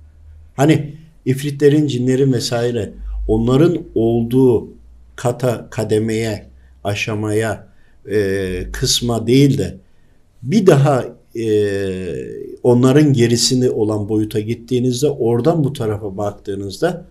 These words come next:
nasıl şu anda cinler bizi görüyor, biz onları görmüyoruz.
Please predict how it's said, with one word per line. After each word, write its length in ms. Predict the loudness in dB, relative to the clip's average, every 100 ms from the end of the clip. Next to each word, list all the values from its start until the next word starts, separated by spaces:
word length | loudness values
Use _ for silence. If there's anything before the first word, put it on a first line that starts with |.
| -6
nasıl 260 | -4 -2 -4
şu 260 | -6 -6
anda 280 | -4 -2 -4
cinler 420 | -4 -6 -6 -6
bizi 220 | -8 -8
görüyor, 320 | -6 -4 -4 -6
biz 160 | -6
onları 260 | -6 -6 -8
görmüyoruz. 760 | -6 -4 0 2 4 2 -2